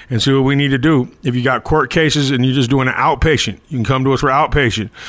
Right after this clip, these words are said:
We can go ahead and do an outpatient I O P. You can get a navigator on that if you're coming from home and you still need recovery.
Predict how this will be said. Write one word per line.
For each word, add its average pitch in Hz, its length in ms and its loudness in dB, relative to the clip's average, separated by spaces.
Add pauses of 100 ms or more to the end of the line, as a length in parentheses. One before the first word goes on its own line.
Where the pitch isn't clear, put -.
(340)
We 120 100 -2
can 120 140 0
go 127 120 2
ahead 131 180 2
and 127 80 0
do 131 160 2
an 127 60 -4
outpatient 131 520 0
I 131 180 0
O 131 120 0
P. 147 180 2
You 110 80 0
can 113 200 -2
get 117 120 2
a 120 40 2
navigator 127 540 0
on 120 140 2
that 135 240 0
if 107 100 -4
you're 117 80 -2
coming 120 240 -2
from 113 180 -2
home 139 300 0
and 117 80 2
you 110 60 0
still 123 220 -2
need 113 140 0
recovery. 101 520 -4